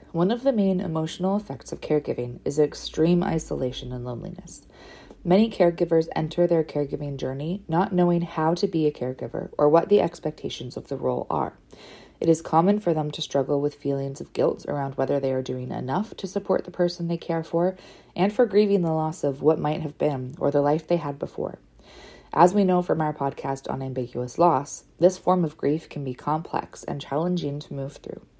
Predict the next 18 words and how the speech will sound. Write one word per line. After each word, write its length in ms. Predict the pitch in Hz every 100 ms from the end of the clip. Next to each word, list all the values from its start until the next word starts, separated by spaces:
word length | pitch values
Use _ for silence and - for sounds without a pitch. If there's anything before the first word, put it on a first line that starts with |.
| - - - - - - -
Challenges 500 | 180 185 196 190 175
with 120 | -
navigating 580 | 151 160 160 151 139 139
healthcare 640 | - 160 160 - 156 147
and 140 | 139 -
social 280 | 165 -
service 400 | 175 170 160 165
systems 560 | - 165 - 165 170 - _ -
often 320 | 165 - 175
increase 500 | - 175 190 - 139
these 200 | - 135
emotions 600 | 131 117 117 139 139 156 - -
while 220 | 147 -
adding 380 | 160 175 208 185
feelings 440 | 180 147 139 135
of 120 | - 139
being 240 | 135 127
dismissed 540 | 131 - - 214 -